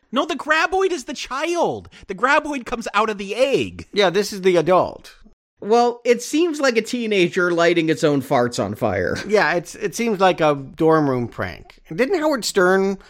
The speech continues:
Speaker 2: threaten to make a superhero movie about
Speaker 1: Fart Man.
Speaker 2: Yeah.
Speaker 1: I think he showed up the M T V Music Awards like that.
Speaker 2: Yeah, and, and he couldn't, he couldn't get that going because in the end, nobody really wants a movie about that much flatulence. That's a hard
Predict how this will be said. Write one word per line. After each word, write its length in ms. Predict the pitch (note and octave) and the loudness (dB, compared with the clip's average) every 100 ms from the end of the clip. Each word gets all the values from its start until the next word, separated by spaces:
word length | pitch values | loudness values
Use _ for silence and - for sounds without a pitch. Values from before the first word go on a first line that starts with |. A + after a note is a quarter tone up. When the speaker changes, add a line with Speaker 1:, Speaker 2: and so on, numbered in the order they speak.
| _ | _
Speaker 2:
threaten 280 | - F3+ F3 | -2 0 2
to 60 | E3 | 2
make 180 | E3 D3+ | 2 0
a 20 | |
superhero 580 | - D#3 D#3+ D#3 D#3 D#3 | 0 0 0 2 4 4
movie 440 | D3 D3 D3+ D3 | 4 2 2 0
about 240 | B2+ C3 | 0 2
Speaker 1:
Fart 240 | E3+ G#3 D#3+ | 2 2 0
Man. 340 | C3 A2 G2+ | -2 -2 0
Speaker 2:
Yeah. 80 | E3 | 4
Speaker 1:
I 160 | E3+ D#3+ | 6 6
think 120 | B2 | 4
he 40 | |
showed 140 | F3 D3+ | 0 0
up 140 | D3 | 0
the 200 | D#3 C3+ | -2 -2
M 120 | D3+ | -2
T 160 | C#3+ D3+ | -2 -6
V 160 | C#3 C3+ | -2 2
Music 300 | C3+ B2 G#2+ | 2 2 0
Awards 380 | F#2 F2+ D#2+ | 0 0 0
like 200 | F2 F2 | -2 -2
that. 240 | D#2 C2+ F#3+ | -2 -4 0
Speaker 2:
Yeah, 240 | G3 E3 | 2 2
and, 360 | F#3 G3+ G3 F#3 | 2 0 -2 -2
and 280 | G3 F#3 F3+ | 0 2 0
he 80 | F#3 | 0
couldn't, 240 | A#3+ A#3+ | -2 -2
he 220 | G3+ C#4+ | 0 0
couldn't 220 | C4+ G#3 | 2 2
get 160 | D3+ - | 0 0
that 240 | C3 - | -2 -4
going 360 | C3 G#2+ F2+ D2 | -6 -6 -8 -12
because 300 | D#3 F#3 F3+ | -8 -4 0
in 140 | G#3 | 2
the 200 | G3+ F#3+ | 4 4
end, 220 | G#3 F#3 F#3 | 2 0 0
nobody 360 | A#3 C4 G#3+ | 0 0 0
really 600 | F3+ D3 D#3 F3+ G3 F#3+ | -2 -4 2 4 4 4
wants 340 | E3+ E3 E3 E3 | 2 0 0 -2
a 100 | D#3 | -4
movie 520 | D3 D3 C#3 C3 - _ - | 0 0 0 -2 -4 _ -10
about 260 | C#3+ C#3+ C3+ | -2 0 0
that 180 | C#3+ C3+ | -4 -6
much 200 | C3+ - | -10 -10
flatulence. 800 | A#2+ A#2 - G2+ F2 - - - | -8 -8 -10 -16 -18 -20 -18 -12
That's 260 | C#3+ - | -10 -8
a 100 | C3 | -8
hard 720 | A2+ - E3 E3 D#3+ D#3+ D3 | -8 -2 2 2 0 -6 -10